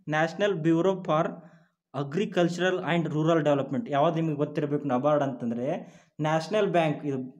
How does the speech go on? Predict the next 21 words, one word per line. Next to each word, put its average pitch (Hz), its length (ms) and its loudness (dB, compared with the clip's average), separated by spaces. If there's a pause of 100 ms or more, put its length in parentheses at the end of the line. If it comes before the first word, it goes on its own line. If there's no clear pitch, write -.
(420)
National 143 440 -2
Bank 170 420 -2
for 175 200 2
Agricultural 165 800 0
and 208 140 -4
Rural 160 320 2
Development. 151 500 -2 (360)
ಇದು 160 100 0
ಬ್ಯಾಂಕ್ 170 300 0
ಮಾಡ್ಕೊಡಿ, 156 380 0
ಬ್ಯಾಂಕ್ 147 460 -2 (640)
ಬ್ಲ್ಯಾಂಕ್ 156 320 -2
ಆಗಿದೆ, 151 200 -2
ಬ್ಯಾಂಕ್, 151 640 -2 (640)
National 147 420 -4
Bank 156 200 -2
for 180 220 0
Agriculture 175 540 -2
and 180 160 -6
Rural 170 280 2
Development. 160 520 -2